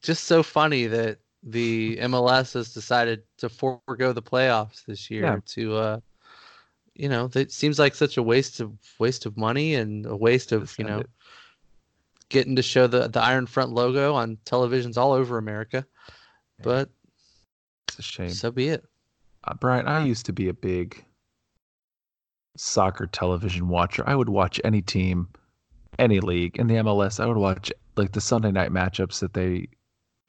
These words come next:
Speaker 2: do all their advertisement for. They play on Fox or F S one or E S P N. They have a Sunday lineup. I used to watch all of those Sunday matches. Anything I could get my, my eyes on,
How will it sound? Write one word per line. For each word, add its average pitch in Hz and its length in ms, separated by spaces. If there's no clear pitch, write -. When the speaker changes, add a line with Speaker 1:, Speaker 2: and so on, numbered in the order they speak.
Speaker 2:
do 95 240
all 90 180
their 85 180
advertisement 87 640
for. 90 380
They 90 160
play 90 260
on 85 120
Fox 85 500
or 87 100
F 92 160
S 95 200
one 90 360
or 87 100
E 92 140
S 87 120
P 90 220
N. 87 220
They - 100
have 101 120
a 92 60
Sunday 95 400
lineup. 92 420
I 110 100
used 123 200
to 101 40
watch 90 320
all 101 260
of 90 80
those 80 160
Sunday 87 300
matches. 85 600
Anything 139 400
I 107 80
could 95 100
get 80 140
my, 87 240
my 90 280
eyes 92 360
on, 90 380